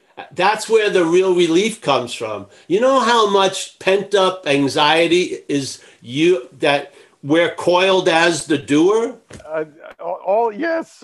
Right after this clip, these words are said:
Speaker 2: <laughs> I have, I mean, only a little, yes.
Speaker 1: Big spring in the bed we're getting fucked over in.
Speaker 2: <laughs>
Speaker 1: Yeah. That's it.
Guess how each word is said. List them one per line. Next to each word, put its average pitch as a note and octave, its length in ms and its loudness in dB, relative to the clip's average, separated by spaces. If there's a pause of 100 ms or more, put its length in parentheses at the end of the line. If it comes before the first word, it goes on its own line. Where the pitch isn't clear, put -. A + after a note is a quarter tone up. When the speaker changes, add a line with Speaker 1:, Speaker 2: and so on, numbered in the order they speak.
Speaker 2:
<laughs> - 60 -16
I G#3+ 220 -2
have, A3+ 200 -2
I G3 80 -10
mean, G3 160 -6
only G3+ 220 -4
a G3 40 0
little, G3+ 280 -6
yes. F3+ 260 -4
Speaker 1:
Big B3+ 260 -10 (240)
spring A3+ 580 -8 (280)
in G3 180 0
the G3 120 2 (100)
bed G3+ 300 2
we're G3+ 160 2
getting G3 280 0
fucked G#3+ 400 -4
over C#3 360 0
in. G#2+ 160 -10 (120)
Speaker 2:
<laughs> - 120 -20
Speaker 1:
Yeah. - 200 -6 (960)
That's F3 220 -14
it. A#3 260 -6